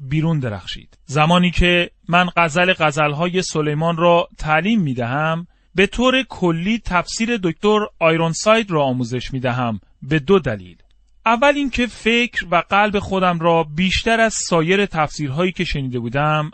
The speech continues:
راضی می‌سازد و دوم اینکه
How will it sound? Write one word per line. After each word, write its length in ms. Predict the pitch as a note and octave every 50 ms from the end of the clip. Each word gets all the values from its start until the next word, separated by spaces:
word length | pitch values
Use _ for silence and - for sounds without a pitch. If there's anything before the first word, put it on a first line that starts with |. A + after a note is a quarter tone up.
| _ _
راضی 340 | D3 C#3 C#3+ C#3+ C3 B2 D3+
می‌سازد 520 | D3 B2+ - - G#2 F2+ - - - - - - - _ - C#3
و 100 | D#3 D#3+
دوم 400 | C#3 D3 E3 E3 D#3 G3 A3 A3+
اینکه 500 | A3+ A3+ G#3+ - A3 A3 A3 A3 A3 A#3